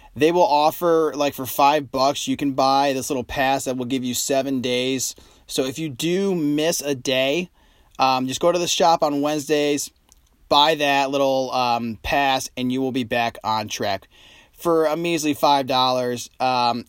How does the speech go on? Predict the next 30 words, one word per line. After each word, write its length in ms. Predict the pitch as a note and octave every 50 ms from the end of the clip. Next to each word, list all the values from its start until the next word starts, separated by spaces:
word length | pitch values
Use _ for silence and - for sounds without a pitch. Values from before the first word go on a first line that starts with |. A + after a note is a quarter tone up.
| _ -
it's 180 | C#3 C3 -
not 220 | - C3+ B2+ A#2+ -
that 240 | A#2+ A#2 A2+ -
bad. 380 | - A#2 A2 G#2+ G#2+ G#2+ G#2 G#2 - _
Don't 180 | - C#3 B2+ B2
look 120 | B2 A#2
a 60 | A#2 G#2
gift 220 | A#2+ A2+ - -
horse 180 | B2+ A2+ G#2+ -
in 60 | A2
the 60 | G#2+
mouth. 300 | G#2+ G#2+ G#2+ G#2+ G#2+ -
It's, 320 | A2 G#2 - - - - - _ -
you 100 | B2 A#2
know, 120 | G#2+ G#2 G#2
pretty 260 | - - A#2 A2 G2+
simple 260 | - - G#2+ F#2 G#2+
at 80 | G2+ -
that 160 | F2 F#2 -
point. 300 | - G2 F2 E2 D#2 - _ _ - - - - - - - - -
Uh, 140 | C3+ D3 D#3
but 260 | D#3+ D#3+ C#3+ C#3 C#3+
the 100 | E3 D#3+
last 300 | D#3+ G3 A3 A#3+ B3+ -
thing 120 | B3+ A3+
I 40 | G#3
wanna 180 | F#3+ F#3+ F3+ F3
talk 300 | - A3+ A#3 A#3+ B3 -
about 340 | F#3 D3+ D3+ F3+ G#3 - - - - _ _ _ _ _ _ _ _ _ _ _ _ _ - - - _ _ _ _ _
is, 880 | - A#3 A3 F#3+ F3+ D3+ D3+ E3 F3 G#3 A#3 B3+ C4 A3+ - - -